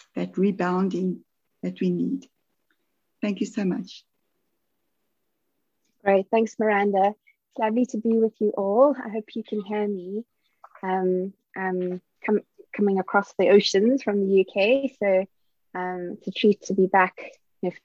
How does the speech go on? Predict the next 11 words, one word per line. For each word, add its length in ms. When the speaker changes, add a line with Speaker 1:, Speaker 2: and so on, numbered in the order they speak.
Speaker 2:
metaphorically, 800
in 100
South 160
Africa. 580
Um, 420
yeah, 240
we're 120
gonna 160
speak 260
about 300
resilience. 720